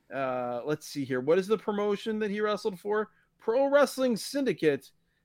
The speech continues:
Uh, the other men in this match, this, so, <laughs> this is one for the ages. This is a ten-man tag. It is Beefcake Charlie, Bone Saw, <laughs> Damian Gibbs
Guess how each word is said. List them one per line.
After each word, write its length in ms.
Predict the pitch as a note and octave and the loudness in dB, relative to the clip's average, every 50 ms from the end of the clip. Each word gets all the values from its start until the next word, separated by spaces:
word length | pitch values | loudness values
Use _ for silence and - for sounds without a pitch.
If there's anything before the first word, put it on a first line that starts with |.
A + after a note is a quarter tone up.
| _ - | _ -8
Uh, 200 | - C3 C#3 C3+ - - D3 | -6 -4 -4 -4 -6 -8 -6
the 180 | C#3+ D3 G3+ - - | -4 -4 -4 2 4
other 260 | G#3+ B3+ D#4 E4 D#4+ | 6 6 8 6 6
men 460 | D4 C4+ A#3+ G3+ F3+ E3+ E3 F#3 F#3+ - _ _ _ _ - | 8 8 8 8 6 4 2 0 -4 -10 _ _ _ _ -2
in 200 | F#3 G#3+ A#3 A#3+ | 0 2 4 6
this 240 | B3+ B3 A3+ - - | 6 6 4 2 0
match, 480 | G3 G#3 G#3 G3 D#3+ C#3 C3+ - - - | 0 4 4 4 4 2 0 -6 -10 -10
this, 160 | F#3+ F#3 - | -10 -10 -4
so, 200 | - G3 F3 - - - D3 - - | -2 -2 -2 -2 -2 -4 -4 -4 -6
<laughs> 280 | _ _ _ _ _ _ | _ _ _ _ _ _
this 160 | - G#3 - | 0 2 2
is 120 | A#3 F#3+ G3+ | 0 0 2
one 180 | A3+ A#3 A3+ | 4 4 4
for 140 | - A3+ G#3+ | 4 2 0
the 140 | F#3+ F#3+ F#3+ | 2 4 6
ages. 560 | G#3 A3 G#3 D#3 C#3 B2 A2 G#2 - - - _ _ _ _ _ _ | 6 6 4 2 -2 -4 -6 -8 -12 -18 -20 _ _ _ _ _ _
This 160 | - E3+ D#3 G3+ | -6 -4 -2 -2
is 180 | G#3+ F#3 G#3 - - | -2 -2 -4 -4 -2
a 680 | F3+ F#3 F3+ F3+ F3 F3 E3+ E3 E3 E3 D#3+ D#3+ D#3 | 0 0 2 2 2 2 2 2 2 2 0 -2 -4
ten-man 800 | - - - - - G#3 A#3+ B3+ B3+ B3 B3 B3 B3 B3 A#3 G3 | -6 -10 -8 -2 0 2 4 4 4 4 2 2 2 2 0 0
tag. 380 | - - A#3+ A3 F#3 D3 C3+ - | 0 2 4 6 6 4 2 2
It 140 | - G#3 G3 | 4 4 6
is 220 | F#3 E3 C3+ A2 - _ _ _ _ _ _ B2+ A2+ | 6 4 2 -2 -10 _ _ _ _ _ _ -10 -6
Beefcake 800 | D#3 A3+ D#4+ E4+ D4 - - - - D4+ D4 D4+ C#4+ - A3 - | -4 0 2 2 2 2 0 -6 -4 -2 0 0 0 -2 -6 -8
Charlie, 580 | - - C4 C#4 C#4+ B3 F#3 D3+ B2 A2 - - _ _ _ _ _ _ _ _ _ _ _ _ _ _ _ _ _ _ - | -2 0 4 6 6 6 6 4 0 -4 -6 -12 _ _ _ _ _ _ _ _ _ _ _ _ _ _ _ _ _ _ -18
Bone 520 | B2 A#2 G#3 C4 D#4 E4 E4 E4 D#4+ D#4 - - | 4 8 10 10 10 8 4 0 0 -2 -4 -6
Saw, 500 | - - - C4+ C#4+ C4 F3 C3 A2 E2+ D2+ - - - - - - - - - _ _ _ _ _ _ _ | -6 -2 2 4 4 4 4 2 0 -4 -8 -12 -16 -20 -20 -18 -18 -18 -20 -20 _ _ _ _ _ _ _
<laughs> 60 | - - - _ - - - _ _ _ - - | -20 -20 -18 _ -20 -20 -20 _ _ _ -16 -4
Damian 540 | - E3+ F3 F#3+ A3+ C4 D4+ D#4 D#4+ D#4 C#4 | 0 2 4 4 4 4 4 4 4 2 0
Gibbs 640 | G#3+ C4+ C#4+ B3 F#3 D3+ C#3+ C3+ C#3+ - - - - | 2 4 6 6 6 6 4 -2 -6 -12 -14 -16 -18